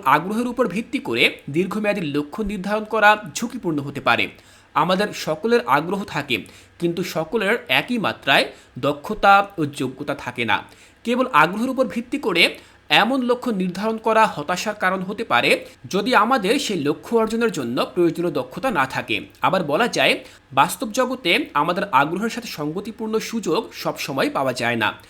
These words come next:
আগ্রহের বাইরেও যে বাস্তবতার দিক বিবেচনা করে লক্ষ্য নির্ধারণ করা জরুরি, আমার প্রতিপক্ষ বন্ধুরা তা ভুলে গেছেন।" তারা এও ভুলে গেছেন যে আমাদের ব্যক্তিগত ও সামাজিক দায়িত্ব পালনের কথাও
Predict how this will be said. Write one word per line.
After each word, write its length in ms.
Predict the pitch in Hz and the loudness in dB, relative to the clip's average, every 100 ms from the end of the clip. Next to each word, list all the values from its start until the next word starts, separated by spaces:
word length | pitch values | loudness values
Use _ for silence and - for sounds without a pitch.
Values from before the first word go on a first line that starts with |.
| - - - | -20 -14 6
আগ্রহের 400 | 147 190 254 254 | 6 6 4 4
বাইরেও 380 | 175 190 233 254 | 6 6 4 0
যে 120 | 226 | 0
বাস্তবতার 640 | 147 - 220 190 233 160 | 0 -2 -8 0 0 0
দিক 200 | 165 170 | -4 -2
বিবেচনা 340 | 147 160 202 202 | -2 -2 -4 -4
করে 280 | 190 156 | -2 0
লক্ষ্য 460 | 202 123 165 - - | 0 -2 -6 -6 -6
নির্ধারণ 360 | 233 226 226 233 | -4 -2 -4 -2
করা 180 | 233 | -2
জরুরি, 500 | 220 139 113 123 277 - - - - | -2 -2 0 0 -2 -6 -20 -14 0
আমার 320 | 147 175 190 | 2 4 0
প্রতিপক্ষ 540 | 185 175 220 - - | -2 -8 -4 -4 -2
বন্ধুরা 640 | 185 131 143 202 220 - - - | -4 -4 -4 -2 2 2 2 -6
তা 100 | 131 | -4
ভুলে 240 | 131 156 147 | 0 0 0
গেছেন।" 400 | 117 - 123 104 - - - _ 190 | 0 -4 -4 -8 -14 -20 -20 _ 4
তারা 160 | 208 185 | 6 6
এও 100 | 202 285 | 4 4
ভুলে 160 | 240 277 262 | 2 2 0
গেছেন 240 | - 196 139 | 0 -4 -2
যে 100 | 143 226 - - - 147 | 0 0 -2 -20 -6 -2
আমাদের 220 | 180 202 165 | 2 2 2
ব্যক্তিগত 500 | 175 - 233 233 233 240 185 | 0 -2 0 0 2 2 2
ও 20 | 180 | -4
সামাজিক 340 | 165 170 185 196 | -2 -2 -2 -2
দায়িত্ব 200 | 196 190 214 165 | -2 -2 -2 2
পালনের 280 | 160 190 208 | 2 0 -4
কথাও 340 | 196 - 180 | -6 -2 0